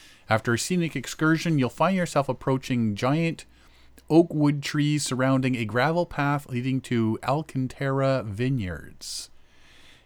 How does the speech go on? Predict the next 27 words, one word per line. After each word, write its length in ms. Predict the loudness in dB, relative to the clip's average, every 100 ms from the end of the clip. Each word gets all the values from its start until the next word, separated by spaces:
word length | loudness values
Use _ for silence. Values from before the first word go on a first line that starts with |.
| _ -8
And 540 | -2 2 4 4 2
you 60 | 2
get 140 | 2
a 40 | 0
twenty 240 | 0 2
dollar 280 | 4 4 2
credit, 420 | -4 -2 0 2
which, 200 | -2 -4
uh, 160 | -4 -6 -8 -12 -8
which 200 | -6 -4
is 80 | -6
included 360 | -4 -4 -2
in 100 | -2
your 140 | -2 -4
price. 460 | -6 -4 -4 -6 -12 -20 -10
You 100 | -2
can 100 | 2
use 160 | 2 2
it 60 |
for 140 | -2 -4
wine, 420 | 0 0 0 -2
food, 460 | -4 -4 -2 -2 -4
gifts, 460 | -6 -6 -12 -12
that 180 | -10 -8
sort 180 | -12 -14
of 80 | -16 -18 -20
stuff. 360 | -10 -10 -10